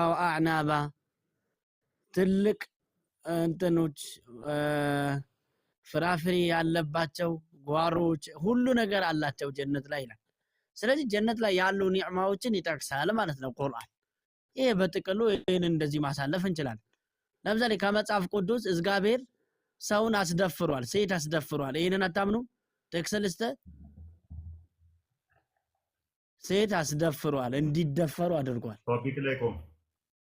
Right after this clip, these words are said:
Speaker 2: ቶፒክ ላይ ቆም፣ ቶፒክ ላይ ቆም እና የተጠየቀው ብቻ መልስ።
Speaker 1: የተጠየቀው
Speaker 2: አላህ እንደደፈረ
Speaker 1: አይደለም።
Speaker 2: ቆይ አዳምጥ፣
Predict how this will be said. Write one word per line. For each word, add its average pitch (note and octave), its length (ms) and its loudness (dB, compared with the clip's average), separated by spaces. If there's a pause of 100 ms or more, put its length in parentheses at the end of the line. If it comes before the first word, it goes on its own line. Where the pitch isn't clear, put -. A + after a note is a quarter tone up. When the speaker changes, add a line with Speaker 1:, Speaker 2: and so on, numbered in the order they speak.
(180)
Speaker 2:
ቶፒክ A#2 320 -6
ላይ A2 200 -2
ቆም፣ F#2 200 -2 (1400)
ቶፒክ A2+ 320 0
ላይ A#2+ 180 6
ቆም G#2 220 -2 (2250)
እና G#2 120 -2 (220)
የተጠየቀው A2+ 520 0
ብቻ - 220 -6
መልስ። F2+ 280 -4 (1500)
Speaker 1:
የተጠየቀው F#3+ 360 0
Speaker 2:
አላህ A#3+ 160 4
እንደደፈረ A#3+ 300 2
Speaker 1:
አይደለም። C4 360 2 (920)
Speaker 2:
ቆይ A2+ 120 2
አዳምጥ፣ G2+ 380 -2